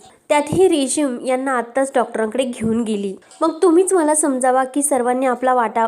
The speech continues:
उचलायला नको का?" आणि मधूला आवाज देऊन बाहेर बोलवते आणि, "स्वयंपाक झाला काही नाही, किती वेळ लावला तू?"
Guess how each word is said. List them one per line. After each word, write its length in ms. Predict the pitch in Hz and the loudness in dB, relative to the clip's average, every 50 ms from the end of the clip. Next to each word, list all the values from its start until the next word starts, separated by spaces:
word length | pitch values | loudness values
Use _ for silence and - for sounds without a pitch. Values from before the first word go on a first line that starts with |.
| 226 | 0
उचलायला 440 | - 233 226 - 233 226 220 226 247 | 0 -2 -2 -2 -2 -2 0 0 0
नको 300 | 240 233 208 214 - 214 | 0 0 -2 0 -2 -2
का?" 260 | 208 220 208 190 196 240 240 - _ _ - | -2 0 -2 -2 -2 -4 -6 -12 _ _ -4
आणि 160 | 285 311 339 | 0 2 4
मधूला 400 | 339 320 294 285 262 320 320 339 | 4 4 2 2 0 0 0 0
आवाज 340 | - - 254 247 254 254 247 | 0 0 0 0 0 -2 -2
देऊन 180 | 277 285 285 | -2 -4 -4
बाहेर 340 | 277 262 240 208 226 247 247 | -2 -4 -6 -4 -2 -4 -2
बोलवते 600 | 233 247 233 226 226 226 233 226 233 240 208 214 | 0 -2 -2 0 0 -2 -2 -2 0 0 0 0
आणि, 460 | 208 - 220 220 226 233 233 233 - | 0 -2 -4 -2 -2 -2 -2 -2 -2
"स्वयंपाक 360 | - - 254 240 233 240 269 254 240 | -2 0 0 0 2 0 -2 -2 -2
झाला 240 | - 254 233 214 214 | -2 -2 0 0 0
काही 180 | 214 220 226 226 | 2 2 0 0
नाही, 300 | 240 240 233 226 254 240 240 | 0 0 0 -2 -4 -4 -2
किती 260 | - 262 226 - 330 330 | -4 -4 -2 0 0 2
वेळ 200 | 302 330 330 311 | 4 4 2 4
लावला 320 | 277 240 220 220 233 240 | 2 2 2 2 2 0
तू?" 280 | 233 233 262 233 254 | 2 2 0 0 0